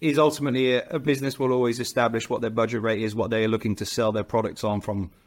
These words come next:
from a certain level. It can be updated throughout the year, but it tends to be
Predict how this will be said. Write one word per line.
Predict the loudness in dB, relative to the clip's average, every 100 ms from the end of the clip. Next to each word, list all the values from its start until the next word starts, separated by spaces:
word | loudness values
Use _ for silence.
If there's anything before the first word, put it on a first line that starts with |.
| _ _
from | -2 2 2
a | 0 -4
certain | -2 -2 2
level. | 0 2 -2 -4 -6
It | -6 -6
can | -2 0 2
be |
updated | 2 2 0 0 -4 -4
throughout | 0 2 0
the |
year, | 0 2 2
but | 0 -2
it | -4
tends | -4 -4 -4
to | -2
be | 0 0 -2